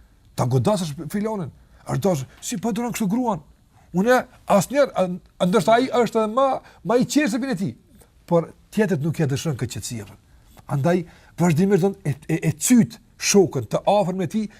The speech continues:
që të vihet në veprim për së keqi. Dhe në qoftë se nefsul mutmainna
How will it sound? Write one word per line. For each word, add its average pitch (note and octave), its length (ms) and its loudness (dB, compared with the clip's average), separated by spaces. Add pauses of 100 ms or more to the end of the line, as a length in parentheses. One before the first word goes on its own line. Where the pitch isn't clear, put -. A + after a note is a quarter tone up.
(160)
që E3 160 -2
të C#3 160 -2
vihet F#3 240 2
në D#3 140 -2
veprim D3+ 180 -6
për - 140 -10
së A2 140 -10
keqi. - 260 -16 (2500)
Dhe D3+ 260 4 (1600)
në G#2 80 -8
qoftë - 240 -2
se E3 100 2
nefsul D#3 300 0
mutmainna B2 500 -4